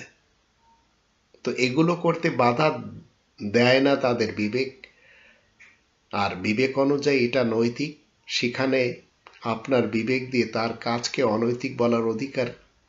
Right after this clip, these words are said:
কিভাবে রাখেন, যেখানে ব্যক্তি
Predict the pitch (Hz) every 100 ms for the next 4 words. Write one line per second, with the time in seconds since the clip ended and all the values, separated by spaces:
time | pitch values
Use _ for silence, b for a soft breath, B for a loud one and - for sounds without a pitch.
0 | _ - 143 139 123 98 - - 87 -
1 | - _ _ _ - 101 113 120 117 104
2 | 104 113 - - 123